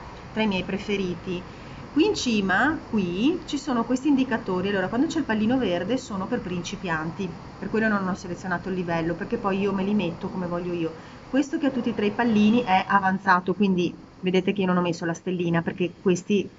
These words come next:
a questi passerò più avanti. Ho messo però la stellina a quelli intermedi, perché insomma io s-, riesco a fare sia quelli base, sia quelli per, eh, i-, allenamento intermedio.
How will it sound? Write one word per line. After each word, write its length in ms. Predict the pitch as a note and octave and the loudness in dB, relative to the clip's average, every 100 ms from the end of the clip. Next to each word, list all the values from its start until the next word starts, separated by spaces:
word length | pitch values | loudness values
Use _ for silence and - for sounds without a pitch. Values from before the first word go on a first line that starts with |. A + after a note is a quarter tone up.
| - - - | -20 -20 0
a 80 | G#3 | 4
questi 260 | G3+ A3 | 6 4
passerò 300 | G#3 G#3 F#3+ | 0 0 -2
più 120 | F#3 | 2
avanti. 880 | F3+ F3 D#3 D#3+ - D#3+ - - - - B3 | 2 4 2 -2 -2 -4 -4 -12 -12 0 10
Ho 60 | |
messo 240 | C4+ C4 A3 | 10 10 4
però 140 | A#3 | 4
la 100 | G#3 | 4
stellina 400 | G#3+ B3+ G#3 G#3+ | 4 4 8 6
a 40 | |
quelli 500 | G#3+ G3 G3+ G#3 G3 | 6 4 6 4 6
intermedi, 720 | F#3+ F#3+ F#3 F3 G3 F3+ E3+ D#3+ | 4 4 4 4 6 6 4 2
perché 240 | F3+ F#3+ | 2 2
insomma 460 | F#3 - F#3 F#3 - | 0 0 2 2 4
io 360 | F#3+ G3 F3 - - - - - - | 4 4 2 -4 -16 -18 -18 -20 -18
s-, 160 | - - | -18 -4
riesco 300 | F3+ E3+ G#3 | -2 -2 -2
a 40 | |
fare 200 | G3+ F3 | 4 4
sia 160 | E3 F#3 | 4 0
quelli 220 | F3+ F#3+ | 4 4
base, 400 | F3 D3+ D#3+ F3 | 6 6 4 -2
sia 160 | E3+ E3+ | -4 0
quelli 300 | F3 E3 E3 | 2 2 2
per, 280 | E3+ E3 | 0 0
eh, 300 | D#3+ D#3 D3+ C#3+ | -2 0 -2 -2
i-, 200 | D#3+ D3 | -2 0
allenamento 500 | F3 F3 F3 E3+ F3+ | 2 2 2 0 -2
intermedio. 720 | F3 E3 D#3+ C#3 D3+ D#3 | 0 -2 -2 -4 -4 -4